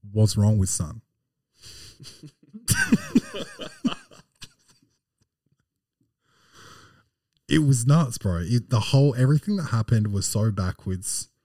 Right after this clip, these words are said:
I laughed. I laughed very hard when,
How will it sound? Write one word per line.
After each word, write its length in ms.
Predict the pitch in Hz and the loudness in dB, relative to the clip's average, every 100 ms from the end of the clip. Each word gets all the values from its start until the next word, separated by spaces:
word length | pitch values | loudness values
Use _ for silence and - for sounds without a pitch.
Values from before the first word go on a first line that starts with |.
| _ _ _ _ _ _ _ _ | _ _ _ _ _ _ _ _
I 100 | 113 | 0
laughed. 760 | 110 104 107 107 107 - - - _ _ _ _ | 2 2 2 0 -2 -6 -14 -14 _ _ _ _
I 80 | 101 | -8
laughed 380 | 101 98 95 - | -6 -6 -8 -12
very 380 | 90 101 104 104 | -8 -4 -2 -4
hard 560 | - 101 92 92 80 - _ | -6 -8 -8 -10 -12 -18 _
when, 680 | 107 98 92 90 87 82 | -16 -8 -6 -6 -8 -10